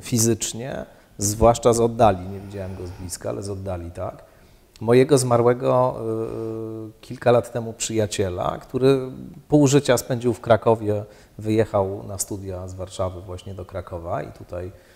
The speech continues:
e, tutaj mieszkał przez wiele lat i, i odwiedzałem go tutaj. E, i, i, no,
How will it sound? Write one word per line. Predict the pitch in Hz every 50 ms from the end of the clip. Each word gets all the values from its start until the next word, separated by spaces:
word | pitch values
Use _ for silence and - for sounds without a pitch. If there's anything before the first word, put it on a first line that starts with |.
| _ _ _ _ _ _ _ _ - 107
e, | 104 95 95 95
tutaj | - 104 95 - 101 98 95 95
mieszkał | 92 98 101 98 92 - - - 90 95
przez | - - 90 95
wiele | 95 95 95 95 92
lat | 90 85 104 123 - - - -
i, | 101
i | 95 98 107 101 95 92 92 92 101 - - 101
odwiedzałem | 95 98 98 95 95 101 95 90 87 90
go | 90 87 -
tutaj. | - - - - 87 98 131 147 160 - _ _ _ _ _ _ _ _ _ _ _ _ _ _ _ _ _ _ _ -
E, | 110 113 117 120
i, | - - 139 131 143 156 156
i, | 135 135 - - - 202 - -
no, | 160 160 147 147 147 147 147